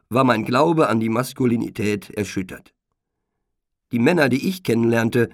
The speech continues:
waren keine kohleverschmutzten Kerle, die sich in ihrer Freizeit, wenn es sein musste, für ihre Kinder prügelten. Nein, es waren Schwächlinge, denen nicht nur der zu eng gebundene Schlips die Luft zum Leben nahm.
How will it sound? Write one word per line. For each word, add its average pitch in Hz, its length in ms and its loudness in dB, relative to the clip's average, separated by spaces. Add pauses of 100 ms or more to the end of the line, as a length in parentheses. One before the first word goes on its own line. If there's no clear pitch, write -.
(260)
waren 127 320 4
keine 120 260 0
kohleverschmutzten 120 920 -2
Kerle, 117 480 -2 (280)
die 120 100 -2
sich 127 180 -2
in 143 60 0
ihrer 120 180 2
Freizeit, 139 760 -2
wenn 110 120 -2
es 104 100 -6
sein 113 260 0
musste, 113 440 -2 (260)
für - 160 -2
ihre 113 240 0
Kinder 123 400 2
prügelten. 107 720 -2 (760)
Nein, 131 400 -2 (280)
es 92 240 -8
waren 107 320 -4
Schwächlinge, 92 720 -6 (240)
denen 117 220 4
nicht 135 280 2
nur 143 240 6
der 127 160 2
zu 117 220 -4
eng 123 260 0
gebundene 110 540 -2
Schlips 98 340 -6
die 98 100 -8
Luft 101 280 -10
zum 127 160 2
Leben 117 260 0
nahm. - 360 -12